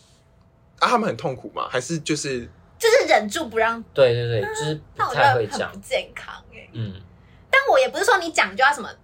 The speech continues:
Speaker 2: 就是很像倒垃圾这样，就是因为我们都已经是社会化的人了，就可能我现在，好，其实我现在没什么心事啊，可能就是跟木马分享一些小烦恼，都是那种就普通聊天的聊啊，也不是说什么要 get 塞饼啊，脸很臭的讲，就是，就是很，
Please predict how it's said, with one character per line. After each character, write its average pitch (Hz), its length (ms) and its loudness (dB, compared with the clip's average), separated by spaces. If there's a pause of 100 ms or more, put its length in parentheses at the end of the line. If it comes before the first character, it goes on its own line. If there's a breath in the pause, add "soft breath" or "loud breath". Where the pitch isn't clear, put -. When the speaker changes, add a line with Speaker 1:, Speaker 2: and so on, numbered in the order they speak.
Speaker 2:
就 - 160 -14
是 302 80 -12
很 233 80 -6
像 233 140 -2
倒 233 160 2
垃 214 80 0
圾 220 60 -8
这 208 180 -8
样， 185 180 -6
就 370 100 -8
是 381 220 -6 (500 soft breath)
因 359 100 -6
为 381 60 0
我 320 60 -2
们 196 160 -6
都 - 160 -2
已 196 60 -6
经 190 180 -10
是 220 120 -10
社 202 260 -4
会 208 140 -6
化 214 220 -4
的 - 120 -14
人 - 160 -18 (160)
了， - 120 -20
就 339 120 -6
可 359 80 -2
能 220 160 0
我 196 100 -2
现 285 120 0
在， 247 220 0 (200)
好， 190 140 0
其 196 80 -8
实 320 80 -4
我 226 60 -2
现 254 80 -6
在 220 60 -4
没 170 80 -12
什 - 60 -16
么 - 60 -16
心 - 220 -14
事 - 180 -16
啊， - 140 -10
可 202 60 -8
能 196 120 -8
就 254 60 -10
是 269 160 -10
跟 220 200 -2
木 254 160 -6
马 214 140 -2
分 202 120 -4
享 226 120 -4
一 180 40 -8
些 190 60 -6
小 208 180 -4
烦 175 140 -4
恼， 175 60 -10
都 220 60 -6
是 240 100 -10
那 247 80 -10
种 185 180 -6 (320 soft breath)
就 392 120 -4
普 - 180 -6
通 277 180 -4
聊 208 180 0
天 240 180 -8
的 233 100 -4
聊 165 260 -4
啊， 170 160 0
也 175 120 -6
不 190 100 -8
是 233 180 -10
说 226 280 -2
什 233 100 -12
么 175 100 -10
要 175 80 -6 (140)
get 240 120 2
塞 202 320 -2
饼 170 200 -12
啊， 165 60 -6
脸 170 180 -2
很 175 100 -8
臭 - 220 -8
的 - 80 -10
讲， - 140 -16 (100)
就 196 80 -12
是， 196 180 -8 (140)
就 339 100 -8
是 330 120 -4
很， 208 280 -6